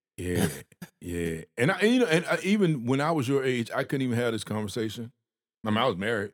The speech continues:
Speaker 1: but I mean, I
Speaker 2: And
Speaker 1: don't
Speaker 2: that was
Speaker 1: even
Speaker 2: another realization I had over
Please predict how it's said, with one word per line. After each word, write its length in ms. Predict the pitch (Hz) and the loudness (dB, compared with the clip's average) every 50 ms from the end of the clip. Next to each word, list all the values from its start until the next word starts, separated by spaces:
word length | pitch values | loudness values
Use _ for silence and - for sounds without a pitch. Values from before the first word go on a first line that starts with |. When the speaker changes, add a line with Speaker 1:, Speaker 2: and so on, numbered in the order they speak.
| _ _ | _ _
Speaker 1:
but 240 | - 92 87 - - | -8 -6 -6 -6 -8
I 80 | 85 92 | -8 -6
mean, 480 | 92 90 87 87 90 90 87 82 80 - _ _ _ _ _ _ _ _ _ _ _ - | -6 -4 -4 -4 -4 -6 -6 -8 -10 -12 _ _ _ _ _ _ _ _ _ _ _ 4
I 60 | - | 6
Speaker 2:
And 20 | 180 | 6
Speaker 1:
don't 60 | 220 147 | 8 8
Speaker 2:
that 60 | 160 | 8
was 80 | 160 151 | 8 8
Speaker 1:
even 80 | 120 | 8
Speaker 2:
another 200 | 127 135 139 127 | 8 6 6 6
realization 500 | 120 120 117 113 107 104 113 110 117 113 | 6 4 4 2 2 0 -2 -2 0 0
I 80 | 110 113 | 0 0
had 360 | 117 117 113 113 110 104 - - | 2 2 2 2 0 0 -2 -4
over 480 | 117 113 110 113 110 107 107 101 104 | -4 -4 -2 -2 -2 0 -2 -2 -4